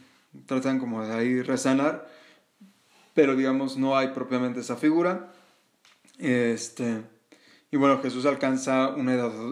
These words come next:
eh, adulta, ¿no? Donde también empieza su ministerio. Se habla, pues, eh, de, de múltiples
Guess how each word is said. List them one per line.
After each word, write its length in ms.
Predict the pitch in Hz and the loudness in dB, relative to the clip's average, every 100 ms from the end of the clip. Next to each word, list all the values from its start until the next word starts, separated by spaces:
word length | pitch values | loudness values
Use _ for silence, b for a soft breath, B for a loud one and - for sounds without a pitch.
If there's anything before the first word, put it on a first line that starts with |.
| - | -10
eh, 240 | 147 123 123 | -4 -4 -2
adulta, 520 | 123 120 127 123 123 | -2 2 2 0 -4
¿no? 140 | 117 135 | -2 -2
Donde 240 | 131 120 | -2 -4
también 280 | 110 117 123 | -6 -4 -2
empieza 320 | 123 131 131 | -2 -2 -4
su 120 | 127 | -2
ministerio. 760 | 147 151 151 - 185 170 180 B B B B B B _ | 0 0 0 2 2 2 0 B B B B B B _
Se 360 | - - - | -16 0 6
habla, 380 | 143 147 151 147 | 6 8 6 4
pues, 180 | 135 127 - 143 | 0 -6 -4 0
eh, 320 | 127 127 131 | 2 2 0
de, 260 | 127 127 127 | 0 0 0
de 80 | 127 | 0
múltiples 1040 | 131 131 135 135 127 123 - - - - | -2 -2 -4 0 0 0 -6 -10 -12 -16